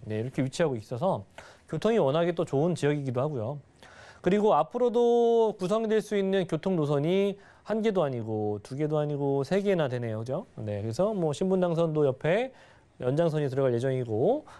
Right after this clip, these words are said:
그리고 이제 기-, 지티엑스 노선도 앞으로 구성이 될 것이고 신사 위례선 같은 경우에도 마찬가지. 교통이 상당히 좋아지는 곳 중에 하나죠.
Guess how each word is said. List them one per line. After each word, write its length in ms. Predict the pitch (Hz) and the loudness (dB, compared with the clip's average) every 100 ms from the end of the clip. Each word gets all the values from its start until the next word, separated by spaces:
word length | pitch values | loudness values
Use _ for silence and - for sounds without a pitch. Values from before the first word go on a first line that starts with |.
| - | -8
그리고 280 | 131 131 135 | 0 2 4
이제 160 | 123 120 | 2 -2
기-, 140 | - - | -4 -4
지티엑스 380 | 156 147 196 156 | 0 2 0 0
노선도 500 | 135 131 117 120 165 | -2 -2 2 2 2
앞으로 200 | 120 131 | 0 -4
구성이 220 | 131 127 | -4 -2
될 140 | 110 | -2
것이고 540 | 107 104 110 170 254 277 - | -4 -6 -2 0 0 -2 -14
신사 320 | - 214 214 | -2 0 2
위례선 400 | 139 135 139 135 | 0 0 -2 -2
같은 240 | 120 127 | -2 -2
경우에도 340 | 117 107 110 180 | -4 -2 -2 -2
마찬가지. 500 | 113 - 98 90 95 - - - - - - - - - | -2 -4 -8 -8 -10 -18 -20 -18 -14 -12 -12 -14 -16 -4
교통이 300 | 151 170 165 | 0 2 2
상당히 280 | 185 180 | 2 2
좋아지는 340 | 143 151 151 143 | 2 0 2 -2
곳 100 | 123 | -2
중에 140 | 127 | -2
하나죠. 480 | 127 117 107 156 | -2 0 0 0